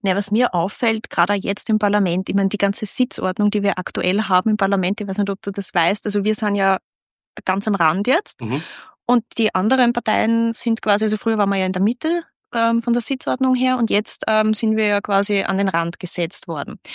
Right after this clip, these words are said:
Speaker 1: Und ich finde, da merkt man das jetzt extrem, grad bei so Plenarsitzungen, dass das wirklich so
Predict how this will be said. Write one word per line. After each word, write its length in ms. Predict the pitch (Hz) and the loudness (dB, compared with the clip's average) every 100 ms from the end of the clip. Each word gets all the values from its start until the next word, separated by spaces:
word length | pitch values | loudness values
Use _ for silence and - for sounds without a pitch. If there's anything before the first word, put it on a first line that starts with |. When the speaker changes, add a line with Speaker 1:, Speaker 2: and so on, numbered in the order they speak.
| - - - - | -14 -14 -16 -2
Speaker 1:
Und 120 | 214 | 2
ich 120 | 233 | 2
finde, 140 | 302 285 | 2 2
da 160 | 180 | 2
merkt 280 | 247 226 - | 4 0 0
man 120 | 262 | 0
das 160 | 240 233 | 0 0
jetzt 320 | 226 - - | -4 -6 -8
extrem, 640 | 196 - - 185 175 226 302 | -6 -6 -4 -2 0 0 0
grad 240 | - 208 | 2 0
bei 120 | - 233 | 0 -2
so 200 | 220 208 | 0 0
Plenarsitzungen, 1000 | 202 180 165 285 - 190 - - 185 226 | 0 2 2 0 0 -4 -4 -4 0 0
dass 140 | 240 | 0
das 180 | - 208 | -6 -4
wirklich 300 | 214 277 - | -4 -4 -4
so 100 | 226 | -4